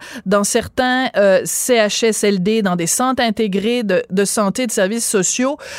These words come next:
euh, il y a tellement une grande pénurie de préposés aux bénéficiaires que c'est parfois des infirmières, des infirmières auxiliaires qui font la job à la place des préposés, sauf que vous vous en doutez bien, une infirmière est payée pas mal plus cher qu'un préposé. Donc,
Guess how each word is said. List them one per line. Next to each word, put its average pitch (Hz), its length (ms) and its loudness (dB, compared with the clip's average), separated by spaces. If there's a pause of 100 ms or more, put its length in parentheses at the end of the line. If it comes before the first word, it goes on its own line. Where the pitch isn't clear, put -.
(200)
euh, 214 180 4
il 208 60 0
y 240 60 4
a 240 80 2
tellement 359 500 -2
une 214 140 2
grande 240 480 -2
pénurie 240 540 0 (100)
de 190 100 0
préposés 208 520 0
aux 226 120 2
bénéficiaires 185 500 -2 (480)
que 240 100 4
c'est 403 160 0
parfois 294 320 -2
des 233 180 0
infirmières, 240 360 -2
des 220 180 0
infirmières 208 400 0
auxiliaires 214 440 -2
qui - 100 -10
font 359 300 -2
la 220 140 0
job 208 360 2
à 170 100 -2
la 165 100 -2
place 196 220 0
des 175 100 -2
préposés, 175 580 -2
sauf 285 280 -4
que 226 100 -2
vous 190 180 -2
vous 170 220 -4
en 185 140 0
doutez 180 280 0
bien, 175 280 -2 (280)
une 196 160 2
infirmière 196 580 -2 (100)
est 160 120 -4 (300)
payée 208 280 2
pas 196 180 -2
mal 220 200 -2
plus 190 180 -6
cher 240 340 0
qu'un 196 160 -2
préposé. 175 580 -2 (340)
Donc, 214 540 0